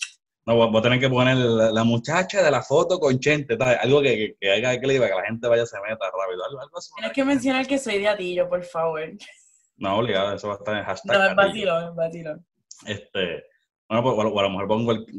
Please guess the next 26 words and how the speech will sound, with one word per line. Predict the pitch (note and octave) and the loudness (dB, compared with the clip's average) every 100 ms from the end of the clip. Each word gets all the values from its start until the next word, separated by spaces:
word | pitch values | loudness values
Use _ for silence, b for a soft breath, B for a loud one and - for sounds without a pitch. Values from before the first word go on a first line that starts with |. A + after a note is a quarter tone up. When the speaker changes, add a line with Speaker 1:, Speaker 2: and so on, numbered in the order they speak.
| F#2 | -6
Speaker 1:
cojo | F#2+ G#2+ A2 | 0 2 2
después | G2+ F#2+ G#2 A2 A2 G2+ | 0 -4 0 2 2 0
el, | F2 E2 D#2 - | -4 -6 -12 -12
un | F2+ | -12
clipcito, | - G#2+ - A#2 A2+ A2 F#2+ - | -10 -12 -8 -6 -4 -6 -6 -8
que | |
a | E2 | -8
veces | - G2 | -8 -10
lo | |
pongo | G#2 G2+ G2+ | -8 -8 -6
en | |
Instagram | G#2+ A2 F#2+ F2 E2 F2 | -8 -6 -4 -4 -6 -10
y | D#2+ | -14
pues | D#2+ D#2 | -12 -14
tagueo | - D#2 E2 | -10 -6 -4
a, | F#2 F#2 - | -4 -6 -8
tagueo | D#2+ D#2+ E2+ | -6 -4 -4
a | F2+ | -4
Chente. | F#2+ F2 - - _ - | -6 -10 -12 -20 _ -16
Y | E2+ | -10
van | F2+ | -8
a | F#2 | -6
estar | F#2+ | -6
la | G2+ | -8
muchacha | G2 F2+ F2+ F2 F#2 | -8 -8 -10 -8 -8
de, | E2 | -6